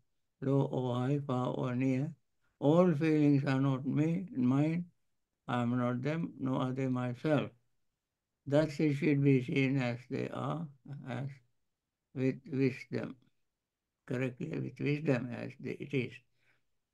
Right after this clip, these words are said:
Now, uh, given some e-, example for us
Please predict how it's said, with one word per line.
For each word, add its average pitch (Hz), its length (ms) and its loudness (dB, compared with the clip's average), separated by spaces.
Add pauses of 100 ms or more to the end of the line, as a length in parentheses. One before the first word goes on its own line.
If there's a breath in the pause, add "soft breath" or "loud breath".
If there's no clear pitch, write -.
(160)
Now, 156 400 6 (920)
uh, 139 540 4 (2500)
given 151 420 4
some 143 300 2
e-, - 220 -2
example 139 720 0
for 135 280 2
us 135 160 0